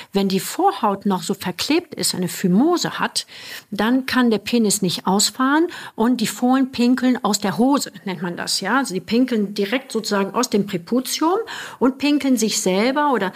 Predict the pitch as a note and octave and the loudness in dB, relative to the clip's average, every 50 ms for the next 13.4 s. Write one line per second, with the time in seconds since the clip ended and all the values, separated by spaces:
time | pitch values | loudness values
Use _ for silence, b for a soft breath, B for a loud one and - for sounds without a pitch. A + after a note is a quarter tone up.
0 | B B - A3 A3 G#3+ A3+ G#3+ A3 A#3 A#3+ A#3+ - - G3 - - G#3+ G#3 G3 | B B -2 0 2 2 2 4 4 4 2 2 0 -4 -6 -2 -2 -2 0 2
1 | F3 E3+ F3+ F3 F#3 A3 A#3+ C4 B3 D#4 E4 F4+ E4 B B B B - - A3 | 2 2 2 4 4 2 2 0 0 -4 -4 -4 -6 B B B B -4 -2 -2
2 | - - A#3+ A3+ A#3 A#3 A3+ G#3 G3 G3 G3 G3+ G3 F#3 F3+ E3 - - - - | 0 2 2 2 2 4 4 4 4 4 4 2 2 0 -2 -4 -6 -8 -6 -4
3 | G3+ F#3 F#3+ G3+ A3 C4 D#4+ F#4 - - - - - - b b b b b b | -2 0 0 0 -2 -4 -6 -6 -8 -10 -10 -10 -12 -14 b b b b b b
4 | - G#3+ G3 G3+ - B3+ C4+ C4+ B3+ G#3 F#3 F#3+ G3 G#3 G3+ - - - G3+ G#3+ | -4 -4 -4 -2 0 2 2 4 4 4 4 4 2 2 0 -2 -4 -4 -2 -2
5 | A3 B3 - - G#3 G#3 - - - - - C4 C4 C4 - - A3+ A#3+ C4 B3+ | -2 -2 0 -2 -2 0 0 -2 -2 -2 -2 -2 -2 -2 -2 0 2 2 2 2
6 | - - C4 B3 - - A3 A3+ G#3+ F3+ A#3+ C4 C4 C4 C4 - - A#3+ A#3+ A#3 | 2 0 0 0 0 0 0 0 2 2 2 2 4 2 2 2 2 0 2 2
7 | A3+ A#3+ B3 - - A#3+ A#3 A#3+ A#3 B B B B B B _ G3+ G#3 G#3+ G#3+ | 0 -2 -2 0 2 2 4 2 0 B B B B B B _ -2 0 0 0
8 | G#3 G#3+ - G3 F#3+ F#3+ F#3 F3+ F#3 G3+ A3+ B3+ B3+ B3 B3 G#3 A3 - - - | -2 -2 -2 0 2 2 2 2 2 2 2 2 0 0 0 0 0 -2 -2 0
9 | - G#3 G#3 G3+ G3+ G3+ G3 F#3+ F#3+ F#3+ F#3+ F#3+ F#3+ G3 G3 B B B B - | 2 4 4 6 6 4 4 2 2 2 2 2 2 0 -2 B B B B 0
10 | - A3 A3+ - - - - G3 G3 G3 G3 G3 F#3 F3 F3 F3+ G#3 A3 A#3 G3+ | 0 0 0 -2 -4 -2 -2 -2 -2 0 -2 -2 -2 0 0 2 2 0 0 -2
11 | G#3+ - - F#3+ - - G3+ F#3+ F#3+ F3+ F3 A#3+ A#3+ - G#3+ G3+ F#3 E3 F3 F#3 | -4 -4 -6 -6 -4 -2 0 0 0 0 0 -2 0 0 0 0 0 2 2 0
12 | F3+ F#3 - - F3+ F#3 E3+ E3+ - C3 - - - - - - - - F3+ - | 0 0 -2 -4 -4 -4 -2 -2 -4 -6 -6 -6 -8 -8 -6 -6 -6 -4 -6 -4
13 | - F#3+ F3+ F3 - - D4 | -4 -2 -2 0 2 2 2